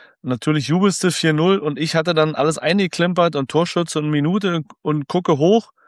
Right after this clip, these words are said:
Guck auf die Anzeigetafel. Da, wieso steht da drei null? Könnte langsam mal das, da war das sogar schon umgeschaltet. Ich hab dann meinen Kollegen gefragt, was, was ist denn jetzt? Ich, vier null?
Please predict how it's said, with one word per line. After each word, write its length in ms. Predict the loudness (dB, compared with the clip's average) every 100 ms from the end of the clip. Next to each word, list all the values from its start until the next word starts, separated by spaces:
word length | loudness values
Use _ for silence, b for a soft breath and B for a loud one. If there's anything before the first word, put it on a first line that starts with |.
| b b b b _ _ _
Guck 160 | -4 -2
auf 120 | 0
die 120 | 0
Anzeigetafel. 1040 | 0 0 0 0 0 0 0 0 -2 -4 -6
Da, 140 | -8 -8
wieso 240 | -10 -10
steht 160 | -4 -2
da 80 | 0
drei 220 | -2 -2
null? 500 | 0 0 -2 -6 -8
Könnte 240 | -8 -4 -2
langsam 320 | -2 -2 -2
mal 120 | -2
das, 280 | -4 -12 -16 -18 -20 -16
da 220 | -4 0
war 100 | 2
das 120 | 2 0
sogar 200 | 0 -2
schon 160 | -2
umgeschaltet. 760 | 2 4 2 -2 -4 -2 -4 -6 B B B B B B _ -12
Ich 100 | -6
hab 60 |
dann 100 | 0
meinen 140 | 0 0
Kollegen 340 | -2 -2 0
gefragt, 320 | 0 0 0
was, 180 | 0 -4 -8 -12 -18 -12
was 240 | -10 -8
ist 100 | -6
denn 80 | -2
jetzt? 480 | -2 -2 -10 -12 _
Ich, 100 | -20 _ _ _ _ _ -20 -16
vier 240 | -4 2
null? 320 | 4 4 2